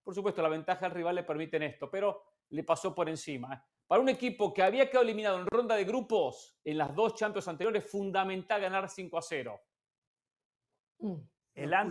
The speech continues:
Speaker 3: Antwerp
Speaker 4: del
Speaker 3: es la
Speaker 4: Valle.
Speaker 3: primera vez en su historia que juega una fase de grupos de la Champions. El miedo
Speaker 4: Para
Speaker 3: escénico,
Speaker 4: ustedes es
Speaker 3: el
Speaker 4: el
Speaker 3: escenario
Speaker 4: Antwerp,
Speaker 3: le quedó.
Speaker 4: para mí es el Amberes,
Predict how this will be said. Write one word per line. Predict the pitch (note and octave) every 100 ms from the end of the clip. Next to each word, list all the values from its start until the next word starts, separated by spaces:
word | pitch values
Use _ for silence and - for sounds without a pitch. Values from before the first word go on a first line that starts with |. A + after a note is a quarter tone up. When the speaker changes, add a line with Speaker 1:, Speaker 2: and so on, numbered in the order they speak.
| A3
Speaker 3:
Antwerp | F3 D3+
Speaker 4:
del | F#3
Speaker 3:
es |
la | G3+
Speaker 4:
Valle. | D3
Speaker 3:
primera | D#3 F3+ F#3
vez | F3 G3+ G3
en | E3+
su | D3+
historia | C#3+ F3 F#3 F3+
que | C#3+
juega | D#3+ E3
una | E3+ D3+
fase | D#3+ D#3+ D#3
de | C3
grupos | C#3 D3+ D3
de | B2
la | A#2
Champions. | D#3 D#3+ E3+ F3+ G3 _ _ _ _ - -
El | E3
miedo | F3 F3+
Speaker 4:
Para | D#3+
Speaker 3:
escénico, | F3+ F#3+ F3+ C#4+
Speaker 4:
ustedes | C4 C#4+
es | B3+
Speaker 3:
el | A#3
Speaker 4:
el | B3
Speaker 3:
escenario | A#3 E3+ F3
Speaker 4:
Antwerp, | D3+
Speaker 3:
le | C#3+
quedó. | C#3+ D3+
Speaker 4:
para | F#3 F#3
mí | A3+
es | A#3 A#3
el | G#3+
Amberes, | G3 F#3 F3+ D3 B2+ - -